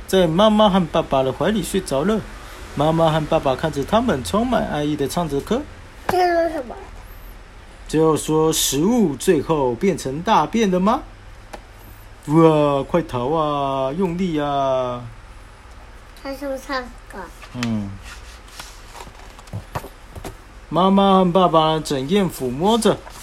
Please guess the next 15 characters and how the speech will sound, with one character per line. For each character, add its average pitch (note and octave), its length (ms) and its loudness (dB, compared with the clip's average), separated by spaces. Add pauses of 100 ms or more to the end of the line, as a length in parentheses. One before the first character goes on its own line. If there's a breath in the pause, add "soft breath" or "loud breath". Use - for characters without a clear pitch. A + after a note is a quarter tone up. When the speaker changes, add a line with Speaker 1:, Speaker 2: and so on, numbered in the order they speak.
Speaker 1:
他 A3 100 4
们 A#3 100 4
两 F#3 140 4
个 E3 80 2
的 F3+ 80 2
肚 B3+ 220 0
子， G3 180 2 (480)
唱 E3+ 380 6
着 C#3+ 80 0
魔 C3+ 240 2
法 F#3+ 180 6
般 C#3 160 0
的 C#3 80 0
歌 C3+ 240 0
曲。 G#2 420 -6